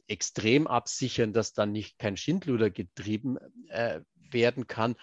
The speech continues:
Und ich muss mir natürlich auch Gedanken machen, wie administriere ich denn diese Geräte? Ja, es gibt einen sehr schönen Satz, ähm, ein Administrator im Rechenzentrum hat einen Raum mit tausend Servern. Heute hat er tausend Server an tausend Räumen, wenn er Edge Computing macht.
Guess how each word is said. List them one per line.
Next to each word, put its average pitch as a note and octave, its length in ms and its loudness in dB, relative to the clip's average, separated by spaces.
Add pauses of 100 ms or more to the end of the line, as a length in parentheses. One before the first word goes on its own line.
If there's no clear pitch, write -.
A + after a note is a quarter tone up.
(360)
Und F3 340 6
ich C#3+ 180 -2
muss D3 200 4
mir D3+ 100 4
natürlich C#3 260 4
auch A#2+ 140 0
Gedanken A#2 420 -2
machen, B2+ 320 -2
wie A#2+ 120 -2
administriere A2+ 720 2
ich - 120 -2
denn G2+ 160 -6
diese G2 220 -4
Geräte? F2 560 -6 (380)
Ja, A2 140 2
es C#3+ 140 0
gibt - 180 -2
einen B2 80 -4
sehr C3 140 6
schönen C#3+ 380 4
Satz, - 460 2
ähm, B2+ 300 2 (420)
ein A#2+ 180 -2
Administrator B2+ 840 2
im C3+ 100 4
Rechenzentrum C#3 800 2
hat B2 160 0
einen B2 360 4
Raum A#2 220 6
mit A#2+ 140 -2
tausend A2+ 360 2
Servern. G#2 420 4 (500)
Heute A#2+ 220 6
hat B2+ 60 4
er C3 100 8
tausend A2+ 360 4
Server B2 340 4
an A2+ 120 -4
tausend G#2+ 360 2
Räumen, A2 400 4 (360)
wenn - 120 6
er - 100 8
Edge - 180 0
Computing G2+ 520 0
macht. E2 240 -6